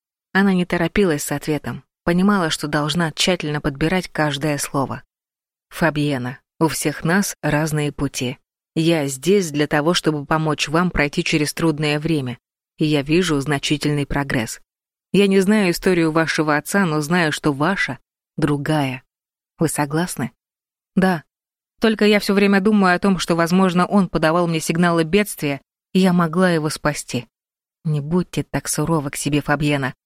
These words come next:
Вы были ребёнком". "Вот именно. Как он мог уйти, оставив своего десятилетнего ребёнка? Как родитель может решить покончить с собой, зная, что оставляет после себя ребёнка?"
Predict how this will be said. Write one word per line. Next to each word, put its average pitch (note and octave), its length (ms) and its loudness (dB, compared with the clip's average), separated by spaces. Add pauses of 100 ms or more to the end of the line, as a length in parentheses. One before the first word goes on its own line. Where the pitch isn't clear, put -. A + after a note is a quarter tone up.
(320)
Вы F3 120 6
были D#3+ 220 2
ребёнком". D3+ 600 0 (380)
"Вот C4 260 0
именно. F#3 420 2 (380)
Как C#4 220 2
он B3 100 4
мог B3+ 260 2
уйти, A#3 300 2
оставив G#3+ 520 2
своего G#3 420 4
десятилетнего G3+ 640 2
ребёнка? G3 640 0 (400)
Как A#3 260 2
родитель F3+ 480 0
может F3+ 340 2
решить F#3 320 0
покончить F3 520 0
с - 40 -2
собой, G3+ 320 2 (260)
зная, G#3 320 4
что G3 200 0
оставляет G3+ 600 0
после F#3 300 0
себя F#3 320 0
ребёнка?" F3+ 640 0